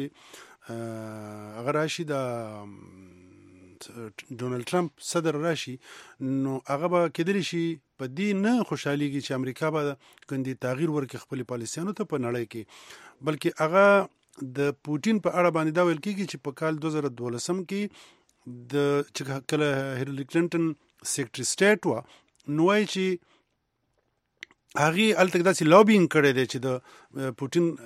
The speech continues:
خلاف خلک ګندې راپارولي دی او، آه، انس-، یعنې خلک یې راپاڅول. دغه مختلف دغه دي، د دې هغه انګلز دي، خلک پرې خبرې درې کوي، خو د ملکونو تعلقات د اشخاصو په خوښه او ناخوښه باندې نه وي. کېدای شي د پوټین به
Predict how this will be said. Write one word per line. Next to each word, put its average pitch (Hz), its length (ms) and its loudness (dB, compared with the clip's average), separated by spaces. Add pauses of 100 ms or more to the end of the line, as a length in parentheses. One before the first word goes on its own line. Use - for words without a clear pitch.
(160)
خلاف 156 400 2 (140)
خلک 139 220 2
ګندې 117 320 -6
راپارولي 120 580 -8
دی 120 60 -8
او، 113 120 -8 (280)
آه، 110 380 -12 (140)
انس-، 117 260 -10
یعنې 117 240 -10
خلک 160 320 0
یې 127 60 -6
راپاڅول. 117 500 -8 (360)
دغه 214 440 4 (720)
مختلف 180 400 -2
دغه 160 240 0
دي، 175 300 2
د 143 180 0
دې 160 160 2
هغه 139 160 0 (140)
انګلز 170 300 2
دي، 139 100 -6
خلک 147 280 -4
پرې 135 140 -8
خبرې 139 300 -6
درې 147 180 -10
کوي، 139 100 -10
خو 139 160 -12
د 139 80 -6
ملکونو 139 440 -4
تعلقات 165 500 0 (100)
د 156 100 2 (100)
اشخاصو 165 560 0
په 131 420 -4
خوښه 165 280 2
او 139 80 0
ناخوښه 135 500 -4
باندې 139 280 -4
نه 147 40 -2
وي. 131 140 -4 (420)
کېدای 156 180 -2
شي 170 120 -2
د 151 140 -2
پوټین 160 320 -2
به 156 120 0